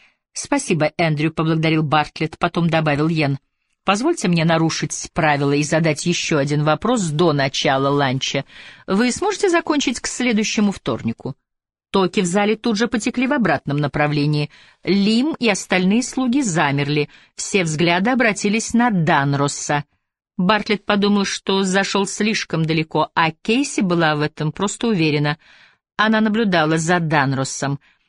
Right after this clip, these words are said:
На её лице не дрогнул ни один мускул, но выражение глаз изменилось. Все в зале понимали, что самому Тайбаню бросили вызов.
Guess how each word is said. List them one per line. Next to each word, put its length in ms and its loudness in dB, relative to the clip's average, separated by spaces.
На 100 2
её 120 2
лице 280 -2
не 100 0
дрогнул 340 0
ни 120 2
один 260 0
мускул, 440 -2
но 120 0
выражение 480 0
глаз 280 0
изменилось. 720 0
Все 340 -2
в 40 0
зале 340 0
понимали, 480 2
что 240 -4
самому 480 2
Тайбаню 640 2
бросили 540 0
вызов. 500 -4